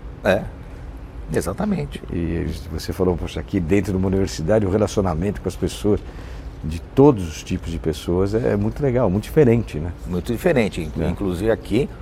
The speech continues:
Speaker 1: o que a gente busca, inclusive com os, os alunos E A D, é trazê-los pra cá, aqui pra dentro. Porque nós temos muitas atividades aqui, né?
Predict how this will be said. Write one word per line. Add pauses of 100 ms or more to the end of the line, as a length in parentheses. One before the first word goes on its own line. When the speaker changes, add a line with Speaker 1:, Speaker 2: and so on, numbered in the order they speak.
(640)
Speaker 1:
o
que
a
gente
busca, (320)
inclusive
com
os, (320)
os
alunos
E
A
D,
é (100)
trazê-los
pra
cá, (680)
aqui
pra
dentro.
Porque
nós
temos
muitas
atividades
aqui, (340)
né?